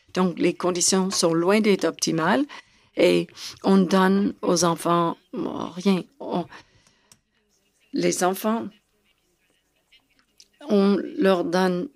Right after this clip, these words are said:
ni l'information, ce qui pourrait être un suivi. Donc, ce qu'on veut, c'est que d'abord, euh, les enfants doivent être, euh, dans ce campement, être capables de se reposer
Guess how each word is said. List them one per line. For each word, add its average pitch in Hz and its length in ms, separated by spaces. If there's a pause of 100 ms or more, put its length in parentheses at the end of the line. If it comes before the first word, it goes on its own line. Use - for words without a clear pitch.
(160)
ni 233 380 (180)
l'information, 185 1080 (1300)
ce - 320
qui - 140
pourrait 196 280
être 180 120
un 170 120
suivi. 202 640
Donc, 165 300
ce - 220
qu'on 180 220
veut, 196 300
c'est 202 280
que 190 300 (520)
d'abord, 196 600 (200)
euh, 165 360 (160)
les 175 240
enfants 190 320
doivent 175 360
être, 170 180 (600)
euh, - 80 (280)
dans 185 240
ce - 160
campement, 190 560 (320)
être 175 160
capables 185 340
de 165 80
se - 120
reposer 202 560